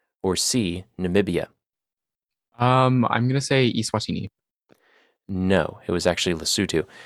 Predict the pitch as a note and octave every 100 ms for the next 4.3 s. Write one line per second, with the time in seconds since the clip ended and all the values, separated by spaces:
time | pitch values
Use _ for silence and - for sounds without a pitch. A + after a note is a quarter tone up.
0 | - - G#2 F#2+ G2+ F#2+ - - F#2+ F2+
1 | - - B2 - G#2 - F#2 F#2 F2+ -
2 | - F#2 F2 E2 - G2 F2 D#2+ E2+ -
3 | - E2 - F2 E2+ - F2 - - G2+
4 | E2+ D#2